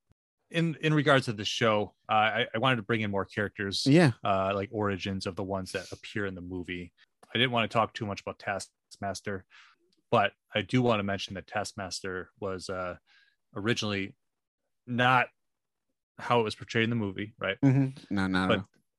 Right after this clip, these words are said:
Speaker 1: there was a female Taskmaster that's not in canon, but part of,
Speaker 2: Huh.
Speaker 1: like, a Deadpool Max series.
Speaker 2: Really?
Speaker 1: Uh, so that's, uh, those arguments, you can do whatever you want anyways with these characters, right?
Speaker 2: True, true.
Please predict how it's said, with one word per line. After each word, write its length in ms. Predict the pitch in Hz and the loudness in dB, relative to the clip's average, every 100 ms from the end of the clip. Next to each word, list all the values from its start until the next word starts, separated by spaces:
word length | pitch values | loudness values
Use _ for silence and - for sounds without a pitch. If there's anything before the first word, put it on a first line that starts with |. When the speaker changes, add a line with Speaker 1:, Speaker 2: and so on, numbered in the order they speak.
| - | -6
Speaker 1:
there 140 | 113 | -4
was 300 | 101 127 139 | 2 6 6
a 40 | 120 | 4
female 440 | - 120 113 95 | -2 -2 0 -2
Taskmaster 720 | 87 - 101 - 110 95 - 92 | -4 -2 -2 -2 -4 -4 -4 -4
that's 220 | 92 - - | -6 -4 -2
not 160 | 131 | -2
in 60 | 110 | -4
canon, 680 | - - 131 147 98 80 82 _ _ - | -12 -2 2 2 0 -6 -16 _ _ -6
but 160 | 95 | -6
part 180 | - 120 | 0 4
of, 20 | 117 | 6
Speaker 2:
Huh. 60 | 117 | 4
Speaker 1:
like, 20 | |
a 60 | 90 - | 2 -2
Deadpool 400 | 107 107 - 104 | -2 -2 -4 -4
Max 380 | 92 98 - - | -2 -2 -2 -2
series. 480 | 156 160 175 147 - _ - | -2 -2 -4 -6 -6 _ -4
Speaker 2:
Really? 380 | - 339 349 135 | 2 6 8 8
Speaker 1:
Uh, 460 | 104 104 101 98 98 | 8 6 6 4 2
so 420 | - 120 120 104 - _ _ _ - _ - | 2 4 4 2 -8 _ _ _ -20 _ -2
that's, 480 | 123 113 - - - _ - - | 2 2 0 -6 -8 _ -20 -20
uh, 280 | 123 117 107 - - - _ | -12 -10 -10 -14 -20 -20 _
those 200 | 147 139 | 8 10
arguments, 520 | 147 131 117 120 - | 8 8 4 2 2
you 60 | 113 | -2
can 120 | 110 | -2
do 100 | 107 | 0
whatever 240 | 101 98 92 | 0 0 -2
you 80 | 90 | -4
want 160 | 90 | -4
anyways 460 | 85 90 - 101 - | -6 -10 -8 -10 -10
with 160 | 98 - | -18 -20
these 160 | 113 - | -18 -16
characters, 460 | - - - - - _ _ _ | -14 -16 -18 -20 -20 _ _ _
right? 120 | - - | -10 0
Speaker 2:
True, 520 | - 175 123 110 117 | 4 8 8 8 6
true. 480 | - 156 127 120 | 4 8 8 8